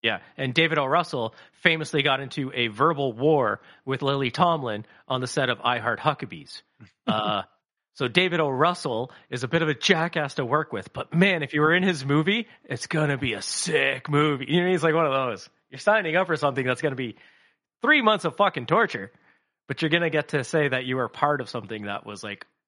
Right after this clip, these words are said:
Speaker 1: artistically <laughs> good. You know what I mean? Like, it's, it's craziness.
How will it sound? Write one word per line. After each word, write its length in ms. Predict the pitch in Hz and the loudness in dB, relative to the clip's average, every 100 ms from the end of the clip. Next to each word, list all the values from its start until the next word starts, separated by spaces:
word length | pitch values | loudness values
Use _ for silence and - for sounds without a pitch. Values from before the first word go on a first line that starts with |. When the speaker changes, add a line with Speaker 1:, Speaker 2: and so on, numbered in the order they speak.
| - | 0
Speaker 1:
artistically 720 | 143 - 151 - 135 - - - _ _ _ _ _ _ - | 0 0 -6 -4 -8 -8 -14 -20 _ _ _ _ _ _ -2
<laughs> 0 | |
good. 1120 | 147 143 127 104 - - - 147 117 85 120 | 0 2 0 -4 -14 -16 -6 -2 0 -2 -10
You 120 | 123 | -2
know 40 | 135 | 0
what 60 | 143 | 2
I 60 | |
mean? 120 | 160 | 0
Like, 260 | 143 113 101 | -2 -4 -4
it's, 380 | 113 - - 104 | -10 -10 -18 -18
it's 220 | 120 - | -20 -16
craziness. 580 | - 131 117 95 85 82 | -10 -8 -8 -10 -18 -20